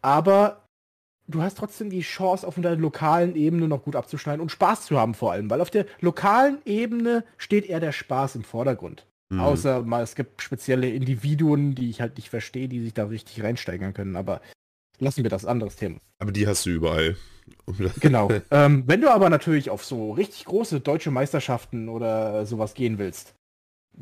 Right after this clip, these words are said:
Speaker 1: dann bist du quasi schon gezwungen, richtig das Geld reinzustecken. Also wenn man wirklich nur ein T C G ausprobieren will, ist es völlig okay, wenn man sich einfach mal sagt, ich kaufe mir zwei Starterdecks,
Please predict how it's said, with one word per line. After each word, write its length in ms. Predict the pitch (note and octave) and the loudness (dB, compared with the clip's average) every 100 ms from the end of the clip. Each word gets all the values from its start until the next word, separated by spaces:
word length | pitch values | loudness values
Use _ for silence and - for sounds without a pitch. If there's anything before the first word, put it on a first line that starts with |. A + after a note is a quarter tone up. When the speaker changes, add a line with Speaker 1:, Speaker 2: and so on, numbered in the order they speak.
| A#2+ | -4
Speaker 1:
dann 720 | B2+ D#3+ A#3 C#4+ D4 D4 C4+ | -2 0 2 2 2 0 0
bist 180 | A#3+ - | -2 -2
du 80 | A3 | 0
quasi 280 | G3 F#3+ F3 | 4 4 4
schon 180 | F3 | 0
gezwungen, 440 | E3 - C#3 C3+ B2 | -2 -4 -4 -2 -2
richtig 240 | A2 - | -6 -8
das 160 | G#2+ - | -12 -10
Geld 200 | G#2+ F#2+ | -10 -10
reinzustecken. 520 | G2 G2+ - F#2 G2+ | -12 -14 -16 -12 -10
Also 180 | A2+ A2 | -8 -4
wenn 120 | C#3 | -2
man 140 | E3+ F3 | 0 -2
wirklich 240 | - - | -6 -2
nur 100 | A3+ | 0
ein 100 | G3 | 0
T 180 | - C#4 | 0 0
C 120 | - | 2
G 140 | G#3 | 4
ausprobieren 560 | G#3+ G#3 G#3 D#3+ B2+ A#2 | 4 4 0 2 2 0
will, 100 | A#2 | -6
ist 120 | E3+ | -6
es 120 | F#3+ | -8
völlig 460 | - - C4 C4+ C4+ | -6 2 2 2 -4
okay, 320 | A#3+ B3 A#3+ | -6 -4 -2
wenn 100 | A3+ | -2
man 120 | G3+ | -4
sich 140 | F#3 - | -4 -8
einfach 240 | G3+ G#3 | -8 -6
mal 240 | G3 G3 F#3 | 0 2 2
sagt, 280 | G3 - | 0 -2
ich 100 | F#3 | -14
kaufe 280 | - A3 - | -6 -6 -4
mir 100 | F3 | -6
zwei 300 | - - C#4+ | -6 -6 -6
Starterdecks, 680 | - A3 G#3 G#3+ G#3 G3+ - | -2 0 2 2 0 -6 -20